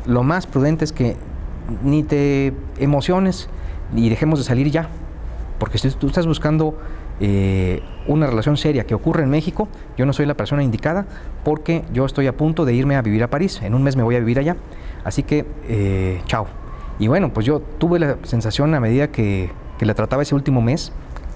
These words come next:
todos los días nos vimos y platicábamos horas, o paseábamos, o nos íbamos contando nuestras vidas, en que si yo dejaba que Mónica se fuera y me dejara solo, iba a cometer el mayor error de mi vida,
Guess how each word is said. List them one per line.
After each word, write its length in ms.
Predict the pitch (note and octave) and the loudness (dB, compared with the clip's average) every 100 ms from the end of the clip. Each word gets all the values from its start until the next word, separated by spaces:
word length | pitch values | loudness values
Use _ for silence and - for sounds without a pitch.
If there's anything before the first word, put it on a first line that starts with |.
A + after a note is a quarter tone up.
| - - - | -8 -4 0
todos 140 | F3 | 2
los 100 | D#3 | 4
días 100 | D3+ | 2
nos 120 | D#3 | 2
vimos 240 | C3+ D#3+ D3 | 2 2 2
y 40 | |
platicábamos 640 | - G2+ G2+ B2+ D3 C#3+ - | -2 -2 -2 0 0 -2 -2
horas, 380 | A#2+ G#2+ - - | 0 0 -6 -8
o 100 | G#2+ | -6
paseábamos, 680 | - G#2+ A#2+ C3 A#2+ A2 - | -6 -2 0 0 -2 -4 -4
o 120 | F2+ - - - - - | -6 -8 -14 -14 -14 -6
nos 180 | G2+ G2+ | -2 0
íbamos 360 | C#3 D3 C#3 - | 2 4 2 0
contando 380 | A2 G#2+ C3 C3+ | -2 0 0 0
nuestras 280 | A2 G#2+ | 0 0
vidas, 260 | A2 D3 F#3+ - - - - - | 2 0 -2 -10 -14 -12 -10 0
en 260 | A2 A2 G#2 | 2 2 2
que 360 | - A2 G#2+ | 0 2 0
si 140 | G#2 A#2 | 0 2
yo 240 | D3+ F3 | 2 0
dejaba 380 | A#2+ A#2 C#3 D#3+ | -2 -2 0 -2
que 380 | D#3+ A2+ G#2 G#2 | -2 -2 0 2
Mónica 500 | A#2 D3 D#3 D3+ C#3 - - - - - - - | 2 2 2 0 -2 -6 -12 -12 -12 -12 -10 -8
se 480 | - A2+ G#2 G2+ G2+ | -2 0 2 2 0
fuera 380 | - C3+ D3 B2+ | 0 2 2 2
y 40 | |
me 100 | G#2+ | 0
dejara 300 | G#2 C3 C#3 | 0 0 0
solo, 300 | C3 D3+ F3+ | 0 0 0
iba 160 | - D3 | 0 -2
a 20 | |
cometer 560 | D3+ A2 G#2+ A#2+ D#3 D#3 | -2 -2 -2 0 -2 -2
el 380 | - A2 G#2 G2 | -4 -2 0 -2
mayor 240 | G2 A2 C3+ | 0 2 2
error 200 | C3+ C#3+ | 2 0
de 100 | C3 | 0
mi 100 | G#2+ | 2
vida, 240 | A#2 | 2